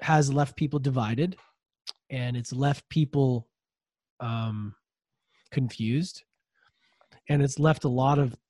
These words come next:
individu-, people individually who aren't in truth, who are scared to be in truth, who are scared to say, speak their mind because of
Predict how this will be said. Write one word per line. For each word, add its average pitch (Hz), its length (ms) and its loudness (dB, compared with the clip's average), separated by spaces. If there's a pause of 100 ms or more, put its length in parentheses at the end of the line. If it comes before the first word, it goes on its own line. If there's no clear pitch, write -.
(120)
individu-, 139 600 0
people 139 420 2
individually 151 880 6
who 143 680 6 (760)
aren't 156 300 10 (120)
in 135 140 2
truth, - 520 -2 (440)
who 143 200 6
are 135 100 6
scared 185 400 8
to 180 60 6
be 160 240 8
in 143 80 6
truth, 139 500 4
who 120 140 0
are 113 80 -4
scared 190 400 8
to 180 80 4
say, 160 340 4
speak - 320 0
their 151 120 4
mind 131 440 4
because 117 320 0
of 107 160 -10